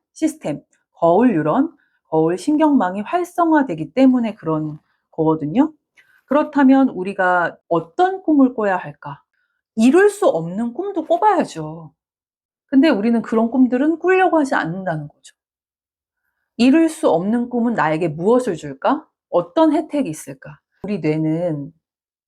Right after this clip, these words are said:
결국 내가 생각한 거를 바탕으로 해서 나를 움직이기 때문에 꿈꾸는 것도 일종의 자기 공감. '내가 이런 걸 좋아하는구나. 내가 이런 걸 추구하는구나.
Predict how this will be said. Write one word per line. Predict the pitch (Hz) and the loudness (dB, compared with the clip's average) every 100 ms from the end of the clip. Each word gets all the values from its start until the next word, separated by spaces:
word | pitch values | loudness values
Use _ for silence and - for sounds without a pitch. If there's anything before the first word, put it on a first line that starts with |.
| _ _ _ _ | _ _ _ _
결국 | - 175 202 | -2 -2 0
내가 | 151 160 | 0 -2
생각한 | - 330 349 349 320 285 | 0 0 2 0 0 2
거를 | 269 247 | 2 0
바탕으로 | - - 190 185 170 156 | -8 -14 -10 -10 -8 -6
해서 | 151 151 247 | -6 -6 -6
나를 | 139 160 160 151 | -4 -4 -2 -2
움직이기 | 170 220 240 196 170 - - 147 | 0 0 0 -4 -6 -12 -20 -14
때문에 | 147 147 160 175 151 - - | -10 -8 -6 -6 -6 -12 -6
꿈꾸는 | 381 392 392 359 | -4 0 0 2
것도 | 233 - 226 | 0 0 -2
일종의 | 160 156 170 165 | -2 -6 -8 -8
자기 | - 160 175 | -8 -8 -8
공감. | 160 151 139 143 _ _ _ | -8 -10 -10 -14 _ _ _
'내가 | 156 170 190 | -2 2 2
이런 | 165 185 190 | 0 -2 0
걸 | 175 | -2
좋아하는구나. | - 160 165 156 151 151 269 359 - _ _ | -2 0 0 0 -4 -2 -2 -2 -8 _ _
내가 | 175 180 | 0 2
이런 | 165 160 160 | 2 0 0
걸 | 156 | 0
추구하는구나. | 156 - 311 269 185 151 156 269 339 | -2 -4 0 0 0 -6 -4 -4 -4